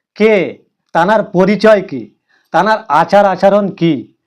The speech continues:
সেটা জানতে হবে। শওকত মোল্লা এমন একটা এলাকার ব্যক্তি, এমন একটা এলাকার তিনি বিধায়ক, তানার বিধানসভায় যারা,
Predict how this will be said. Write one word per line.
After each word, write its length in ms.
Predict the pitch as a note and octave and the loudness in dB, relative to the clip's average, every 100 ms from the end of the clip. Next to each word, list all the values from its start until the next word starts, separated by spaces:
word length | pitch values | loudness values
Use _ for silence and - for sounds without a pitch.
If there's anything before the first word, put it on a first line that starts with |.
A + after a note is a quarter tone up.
| _ | _
সেটা 220 | - E3+ F3 | -2 0 0
জানতে 360 | C3+ C#3+ D#3 D#3 | -2 -2 -2 -4
হবে। 180 | B2 A2 | -4 -12
শওকত 440 | - F3 F#3 G#3+ A3 | -4 -2 0 -2 0
মোল্লা 280 | G#3+ A3 G3+ | 0 0 0
এমন 260 | F3 F#3 | -2 0
একটা 240 | G3+ G3 G#3+ | 0 0 0
এলাকার 440 | F#3+ F#3 F#3+ F3+ D#3+ - _ _ _ - | 0 0 2 0 0 -14 _ _ _ -6
ব্যক্তি, 520 | A#2+ E3 - _ G#3+ A#3+ A#3 | 0 0 0 _ -4 -4 -4
এমন 240 | D3+ F3 F#3 | -2 0 -2
একটা 220 | F#3 G3 | 0 0
এলাকার 440 | F3+ F3+ F3+ F#3 E3+ - _ _ _ | 0 0 2 0 0 -10 _ _ _
তিনি 160 | F3 F3 | -2 -2
বিধায়ক, 480 | C3 D#3+ E3+ A3+ A#3+ - _ _ | 0 0 2 0 -2 -14 _ _
তানার 280 | D3+ F3+ E3 | -2 0 -2
বিধানসভায় 600 | D#3 F3 F#3 - F3+ F3 | 0 0 0 0 0 0
যারা, 300 | C#3 D3+ | 0 2